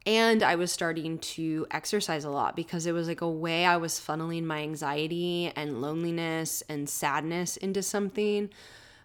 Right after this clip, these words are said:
Um, and because I'd been feeling so shitty in my gut and my body, I just wanted to exercise to feel better. And because I was, like,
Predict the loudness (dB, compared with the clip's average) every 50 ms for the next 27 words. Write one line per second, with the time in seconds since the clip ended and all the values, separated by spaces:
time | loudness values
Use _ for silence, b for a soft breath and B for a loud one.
0 | B -4 -2 0 0 2 0 2 2 0 0 0 -2 0 0 2 2 2 2 2
1 | -2 -6 -4 -4 -4 -2 -2 -4 -2 -2 -2 -2 -2 -2 -4 -4 -2 0 0 0
2 | 2 2 2 2 2 0 0 -2 -2 0 -2 -2 -2 -2 -2 -2 -4 -4 -6 -12
3 | _ _ _ _ 2 6 8 8 8 8 6 4 0 -2 -2 -4 -2 0 4 4
4 | 4 4 4 2 2 4 2 2 2 0 -2 -2 -4 -6 -4 -4 -4 -2 -2 -4
5 | -4 -2 -4 -4 -4 -2 -4 -4 -2 -2 -2 -4 -4 -6 -8 -8 -6 -6 -6 -4
6 | -2 -2 0 0 2 2 2 2 2 0 -2 -6 B B B B B B B B
7 | B B B B B _ _ 0 2 2 4 4 2 2 2 2 0 0 2 4
8 | 4 4 4 2 -2 0 0 0 0 0 -2 -8